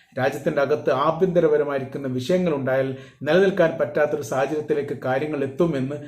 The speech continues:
അദ്ദേഹം മനസ്സിലാക്കിയതുകൊണ്ടാണ്. ഇപ്പൊ അമേരിക്കക്ക് ഈ വിള-, വിളറി വീഴ് പിടിച്ച പ്രധാനമായിരിക്കുന്ന കാര്യം എന്ന് പറയുന്നത് ഈജിപ്തിന്റെ സിനാ മരുഭൂമിയിലേക്ക് പലസ്തീനികളെ മാറ്റണം എന്നുള്ളൊരു അഭിപ്രായം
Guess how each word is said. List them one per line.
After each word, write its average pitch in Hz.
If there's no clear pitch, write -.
അദ്ദേഹം 127
മനസ്സിലാക്കിയതുകൊണ്ടാണ്. 120
ഇപ്പൊ 190
അമേരിക്കക്ക് 247
ഈ 196
വിള-, 175
വിളറി 185
വീഴ് 170
പിടിച്ച 156
പ്രധാനമായിരിക്കുന്ന 156
കാര്യം 131
എന്ന് 131
പറയുന്നത് 120
ഈജിപ്തിന്റെ 208
സിനാ 247
മരുഭൂമിയിലേക്ക് 190
പലസ്തീനികളെ 175
മാറ്റണം 151
എന്നുള്ളൊരു 147
അഭിപ്രായം 139